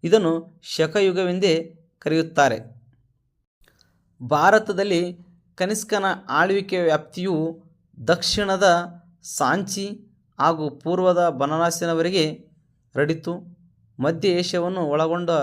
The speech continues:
ಇವನ ಆಳ್ವಿಕೆಯು ವಿಶಾಲವಾದ ಸಾಮ್ರಾಜ್ಯವನ್ನು ಹೊಂದಿತ್ತು. ಪುರುಷಪುರ ಕನಿಷ್ಕನ ರಾಜಧಾನಿಯಾಗಿತ್ತು.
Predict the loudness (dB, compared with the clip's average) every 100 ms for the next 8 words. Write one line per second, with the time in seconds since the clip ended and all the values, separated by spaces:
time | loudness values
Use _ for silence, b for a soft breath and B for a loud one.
0 | -2 -6 -4 0 2 2 -2 -2 -2 -2
1 | -4 -6 -4 0 2 2 0 0 -4 -4
2 | -4 -4 -4 -4 -4 -4 -4 -6 -8 -12
3 | -14 -18 _ b b b _ _ _ _
4 | _ _ -2 0 2 -2 -2 2 2 2
5 | -2 -20 _ B B -6 -2 -2 -2 -2
6 | -2 -4 -12 -16 -4 0 0 0 -2 -2
7 | -6 -10 -18